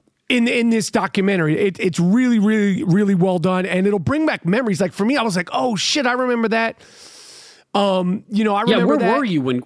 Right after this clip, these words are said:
Speaker 2: when College Dropout came out? Like, what were you, what were you doing?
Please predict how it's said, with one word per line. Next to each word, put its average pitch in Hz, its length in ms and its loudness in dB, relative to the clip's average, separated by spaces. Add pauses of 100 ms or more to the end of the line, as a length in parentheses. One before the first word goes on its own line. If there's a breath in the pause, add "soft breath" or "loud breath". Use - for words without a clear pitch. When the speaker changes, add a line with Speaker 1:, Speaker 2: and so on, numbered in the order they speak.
(100)
Speaker 2:
when 139 200 2
College 135 400 -2
Dropout 110 500 -2
came 110 240 -2
out? 80 300 -8 (220)
Like, 110 160 -2
what 160 200 0
were 190 80 0
you, 165 200 0 (160)
what 131 200 -4
were 180 100 0
you 151 120 -2
doing? 110 440 -4